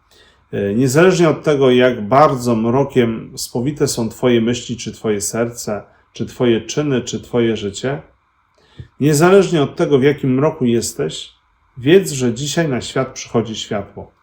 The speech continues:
Światło, które jest większe od każdego mroku.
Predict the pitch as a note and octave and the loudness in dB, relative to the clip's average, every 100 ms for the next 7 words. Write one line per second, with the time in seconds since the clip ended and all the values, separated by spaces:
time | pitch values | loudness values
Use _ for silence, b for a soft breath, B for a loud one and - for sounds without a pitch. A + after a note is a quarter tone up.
0 | _ _ _ _ _ _ _ _ _ _ | _ _ _ _ _ _ _ _ _ _
1 | _ - - D#3+ E3+ F#3+ G3 G3 D3 B2 | _ -4 4 4 4 0 0 0 2 2
2 | G2+ C3+ F3 E3+ C#3+ B2 - G#2 G#2+ G2+ | 2 0 0 0 -4 -4 -6 -6 -4 -4
3 | F#2+ F#2+ E2+ | -6 -8 -12